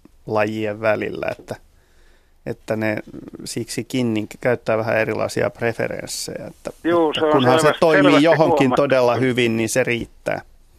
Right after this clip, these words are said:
Speaker 2: Joo, joo, se on, se on, siinä on ihan selvästi semmoinen raja, että ei, eivät,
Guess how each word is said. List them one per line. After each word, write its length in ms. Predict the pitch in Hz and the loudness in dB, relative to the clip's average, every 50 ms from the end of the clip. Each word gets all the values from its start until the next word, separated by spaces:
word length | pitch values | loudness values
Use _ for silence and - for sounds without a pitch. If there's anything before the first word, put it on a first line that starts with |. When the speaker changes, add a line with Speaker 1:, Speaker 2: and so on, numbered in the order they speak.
| _ _ _ _ - - _ _ | _ _ _ _ -20 -20 _ _
Speaker 2:
Joo, 380 | - 151 139 135 123 117 104 101 - - - _ _ | -2 0 2 2 2 2 0 0 -4 -8 -20 _ _
joo, 260 | - 151 143 131 131 | -2 0 0 0 0
se 80 | 120 147 | 0 0
on, 280 | 147 147 147 139 139 - | 2 2 2 0 -2 -2
se 60 | - 165 | 0 0
on, 160 | 160 156 151 - | 0 0 0 0
siinä 220 | 170 165 156 151 | 0 0 2 2
on 80 | 160 165 | 2 2
ihan 200 | 156 156 147 - | 2 2 2 2
selvästi 380 | - 151 143 131 127 120 - _ - - | 0 0 0 -2 -2 -6 -10 _ -16 -12
semmoinen 300 | 131 131 135 135 131 135 | -10 -6 -4 -4 -2 0
raja, 320 | 139 139 131 120 107 101 | -2 -2 -2 -4 -8 -12
että 280 | - - _ _ - - - _ _ _ _ _ _ _ _ _ _ _ _ - | -14 -18 _ _ -20 -20 -20 _ _ _ _ _ _ _ _ _ _ _ _ -4
ei, 300 | 131 131 131 131 - - | -4 -4 -4 -4 -6 -6
eivät, 340 | - 139 139 135 139 135 | -6 -6 -4 -4 -4 -6